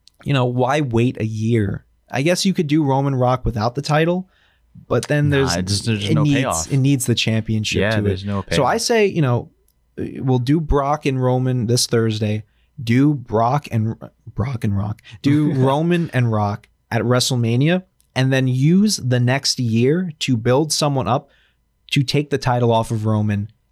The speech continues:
Speaker 1: at the following year's WrestleMania. And you have just built up a perfect,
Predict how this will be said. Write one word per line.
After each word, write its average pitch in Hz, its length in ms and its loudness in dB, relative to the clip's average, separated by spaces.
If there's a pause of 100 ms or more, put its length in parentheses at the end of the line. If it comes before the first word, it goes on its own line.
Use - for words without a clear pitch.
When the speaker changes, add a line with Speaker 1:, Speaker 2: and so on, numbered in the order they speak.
Speaker 1:
at 113 180 -4
the 110 120 -4
following 120 480 0
year's 107 240 0
WrestleMania. 123 680 0 (440)
And 117 340 2
you 131 320 2
have 117 280 0
just 110 240 -2
built 113 280 -4
up 110 240 -4
a 113 140 -4
perfect, 123 720 -2